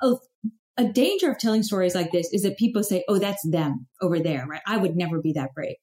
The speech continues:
None of these women thought they would be that brave, but they were, because they're like so many women in our own communities all around, right? The Bay Area,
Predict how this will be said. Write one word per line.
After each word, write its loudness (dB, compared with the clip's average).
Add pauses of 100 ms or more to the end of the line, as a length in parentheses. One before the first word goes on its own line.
(480)
None 6
of 4
these 8
women 4
thought 0
they 6
would 2
be 4
that -4
brave, -8 (1400)
but 2
they 4
were, 2 (580)
because 4
they're 4
like 0
so 4
many 8
women 4
in 2
our -4
own 2
communities 0
all 2
around, 2
right? -2
The -2
Bay 0
Area, 0